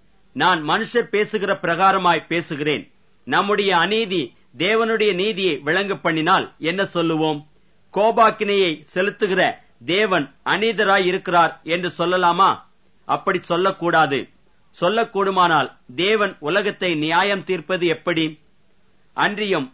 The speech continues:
என் பொய்யினாலே தேவனுடைய சத்தியம்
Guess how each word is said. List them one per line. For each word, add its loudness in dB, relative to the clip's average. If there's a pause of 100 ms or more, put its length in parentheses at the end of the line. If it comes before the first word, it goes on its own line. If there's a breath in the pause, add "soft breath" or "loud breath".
(160)
என் -2
பொய்யினாலே 0 (240)
தேவனுடைய 0
சத்தியம் -2